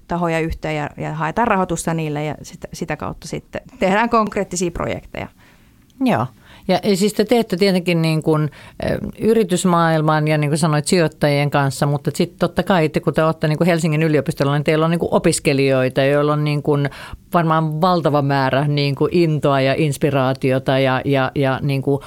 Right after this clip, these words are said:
Speaker 2: halua innovoida uusia asioita, niin, niin
Speaker 1: Joo.
Speaker 2: eikö niin, että ne opiskelijat on ihan keskeisessä roolissa tietenkin siellä teillä myös?
Speaker 1: Siis ilman muuta myös, eli me ollaan tehty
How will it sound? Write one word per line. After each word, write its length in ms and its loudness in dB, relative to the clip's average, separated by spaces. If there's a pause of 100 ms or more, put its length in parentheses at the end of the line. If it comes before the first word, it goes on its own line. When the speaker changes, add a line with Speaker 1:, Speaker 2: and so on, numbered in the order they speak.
(100)
Speaker 2:
halua 420 4
innovoida 680 2
uusia 460 2
asioita, 680 -2
niin, 280 -2
niin 240 -4
Speaker 1:
Joo. 240 2
Speaker 2:
eikö 220 2
niin, 220 2
että 180 0
ne 100 2
opiskelijat 520 0
on 120 2
ihan 140 2
keskeisessä 580 0
roolissa 420 0
tietenkin 420 -4
siellä 280 -4
teillä 340 -4
myös? 240 -4
Speaker 1:
Siis 180 -2
ilman 300 0
muuta 280 -2
myös, 260 -4
eli 120 -2
me 120 -2
ollaan 180 0
tehty 340 -4